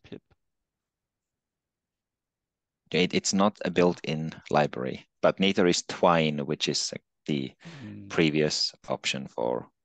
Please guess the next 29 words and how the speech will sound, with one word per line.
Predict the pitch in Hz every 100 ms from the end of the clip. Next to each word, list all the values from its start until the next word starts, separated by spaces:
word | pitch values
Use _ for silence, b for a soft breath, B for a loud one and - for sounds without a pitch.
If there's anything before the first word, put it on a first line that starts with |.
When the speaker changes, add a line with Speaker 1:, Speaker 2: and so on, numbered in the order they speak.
| _ -
Speaker 2:
pushing | 71 - 69
Speaker 1:
Mm. |
Speaker 2:
to | -
PyPy. | - 57 - 60 -
So | 80
it, | 80 85
this | - 95
is | 95
just | - 82 90
not | 78 - -
a | - _
thing | - - 82
that's | 76 -
built | 78 69
into | - 76 73
Python | - 67 - -
itself. | - - - - - _ b b b _ _ _
Speaker 1:
Yeah. | - - _ -
Speaker 2:
You |
need | 78 71
to | -
install | 73 - -
it | 67
separately. | - - 76 90 - - _ _ _ B B -
But | 117
now | 110 107
we | 104
have | - 71
it. | 104 - -